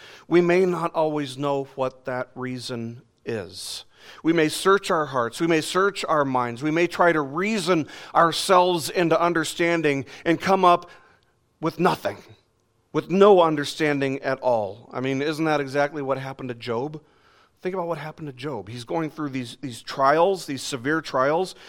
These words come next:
Uh, Job thirty twenty-six records his thoughts in the midst of these trials. He says, "When I expected good, then evil came. When I waited for light, then darkness came."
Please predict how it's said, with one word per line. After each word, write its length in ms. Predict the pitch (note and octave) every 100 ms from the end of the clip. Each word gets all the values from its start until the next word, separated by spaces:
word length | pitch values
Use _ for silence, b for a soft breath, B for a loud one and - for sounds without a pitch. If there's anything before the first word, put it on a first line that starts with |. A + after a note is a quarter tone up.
| B B
Uh, 200 | A#2+ -
Job 440 | C#3 D3 F3 D3+ -
thirty 440 | - E3+ E3+ D#3
twenty-six 640 | - E3 D3 - C3+ -
records 420 | C#3 - E3 D#3 -
his 220 | D3 -
thoughts 600 | - F3 G#2 - - - B B
in 160 | D#3+ D#3
the 60 |
midst 380 | D3 F3 E3+ -
of 100 | D3
these 240 | C#3 C3 -
trials. 540 | D3+ C#3+ B2 G#2+ -
He 80 | D#3+
says, 360 | - D3 B2+ - B B B -
"When 120 | E3
I 120 | E3+
expected 600 | D3+ - G3 F#3+ F#3 C#3+
good, 520 | B2 G3+ E3+ D3+ F3+ - _ _ _ b b -
then 180 | G3+ G#3+
evil 380 | G#3+ A3+ F#3
came. 480 | - C3+ G#2+ F2+ F#2 _ _ _ B B B
When 140 | F#3+
I 100 | F#3+
waited 360 | E3+ F3+ F#3+ E3+
for 200 | - D#3
light, 500 | C#3+ F3+ C3+ C3+ - - _ _ _ _ _ _ _ _ _ _ _ _ _ _
then 220 | A2+ A2+
darkness 600 | A2+ B2+ - _ - - -
came." 180 | -